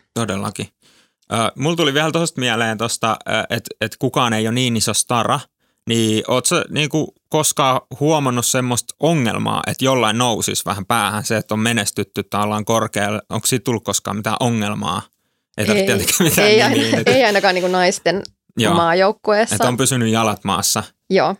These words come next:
Speaker 2: on pysynyt jalat maassa ja, ja niinku, ja jonkinlaista semmoista niinku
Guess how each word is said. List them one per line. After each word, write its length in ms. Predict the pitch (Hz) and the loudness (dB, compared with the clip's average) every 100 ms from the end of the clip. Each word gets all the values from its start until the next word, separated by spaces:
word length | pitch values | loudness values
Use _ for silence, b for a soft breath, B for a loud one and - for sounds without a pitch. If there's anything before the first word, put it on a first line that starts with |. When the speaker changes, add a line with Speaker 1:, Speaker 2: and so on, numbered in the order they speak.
| _ _ _ _ - | _ _ _ _ -2
Speaker 2:
on 100 | 208 | 0
pysynyt 320 | 202 202 175 | 0 -2 0
jalat 280 | 170 175 190 | 0 0 -2
maassa 380 | - 170 - 196 | -2 -2 -2 -2
ja, 180 | 190 185 - | 0 -2 0
ja 180 | 190 | 0
niinku, 480 | 190 202 202 185 170 _ _ _ _ _ _ _ _ - | 0 -2 2 2 0 _ _ _ _ _ _ _ _ 0
ja 60 | 214 | 2
jonkinlaista 460 | 262 302 285 277 | 4 4 2 2
semmoista 360 | 269 262 262 233 | 2 2 0 0
niinku 300 | 226 220 | 2 2